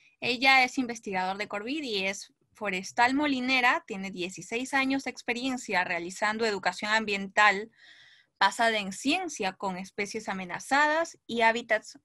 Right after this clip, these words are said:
vulnerables en la costa norte del Perú. Actualmente es la directora del programa de educación y sensibilización ambiental de Corvidi. Muchas gracias, estamos contigo, Fabi.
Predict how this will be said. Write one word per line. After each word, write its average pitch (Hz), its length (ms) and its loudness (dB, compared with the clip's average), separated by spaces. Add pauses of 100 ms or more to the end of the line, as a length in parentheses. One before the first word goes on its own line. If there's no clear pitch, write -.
vulnerables 202 800 0
en 214 80 -6
la 190 120 -2
costa 202 360 -4
norte 196 420 -4
del 160 160 -6
Perú. 143 320 -6 (540)
Actualmente 277 1000 2
es 254 160 -2
la 254 120 0
directora 240 600 2
del 226 180 0
programa 220 480 0
de 226 80 0
educación 208 640 -2
y 226 140 -6
sensibilización 233 1080 -2
ambiental 202 680 0
de 214 100 -2
Corvidi. 170 500 -4 (520)
Muchas 233 320 -6
gracias, 226 420 2
estamos 202 340 -4
contigo, 151 420 -8
Fabi. 147 300 -8